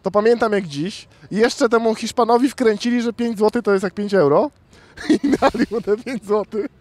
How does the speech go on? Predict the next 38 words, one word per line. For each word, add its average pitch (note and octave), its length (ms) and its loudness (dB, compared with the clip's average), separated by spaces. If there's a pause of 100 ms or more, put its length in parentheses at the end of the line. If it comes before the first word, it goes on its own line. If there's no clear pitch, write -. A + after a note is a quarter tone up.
(300)
Hiszpan G4+ 240 -2
się F#4 60 0
tam D4 140 2
trochę F4 220 2
krzywił, B3 380 2
ale A4 220 4
w - 40 -4
końcu F4+ 260 -2
tam C#4 160 -2
machnął B3 320 -4
ręką A#3+ 300 -2
i A3 40 -6
dobra, A3 300 4
to G3+ 80 -8
dajcie. D3 420 -6 (1600)
No C4+ 140 2
i F4 120 2 (480)
zajechaliśmy G4+ 380 2
na G4 40 -4
ten D4 160 -4
parking. G#3+ 480 0 (880)
Idę F3 200 -2
sobie F3 160 -4
gotować, E3 340 0
tak E3 100 -6
mówię: D3 160 -6
„Kurde, A#3+ 320 -2
masła G#3 300 -6
nie A#2+ 120 -12
wziąłem”, A2 400 -8
nie? F3+ 180 -6
Byłem F3 260 -6
w - 40 -18
sklepie, G3+ 260 -10
się G3 100 -10
masła C#3 240 -8
nie B2+ 80 -12
wziąłem. B2+ 240 -12